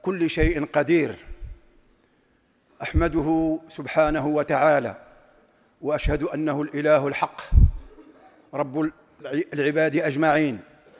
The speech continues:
وأشهد أن محمدًا عبده ورسوله سيد الأنبياء والمرسلين، صلى الله عليه وعلى آله الطيبين الطاهرين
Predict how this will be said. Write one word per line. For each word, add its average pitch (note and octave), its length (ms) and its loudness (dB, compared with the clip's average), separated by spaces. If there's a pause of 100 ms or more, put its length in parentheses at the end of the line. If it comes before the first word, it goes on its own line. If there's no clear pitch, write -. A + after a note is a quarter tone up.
(340)
وأشهد G#3+ 460 0
أن D#3+ 280 -2
محمدًا D3 480 -4
عبده C#3 540 -6 (460)
ورسوله C3 580 -6 (1300)
سيد F#3+ 400 0
الأنبياء D3+ 920 0
والمرسلين، C#3 840 -2 (2250)
صلى D#3 240 -2
الله D#3+ 440 6
عليه D#3 300 2
وعلى D3+ 500 4
آله D#3 460 4 (640)
الطيبين D3 600 -4
الطاهرين C#3+ 800 2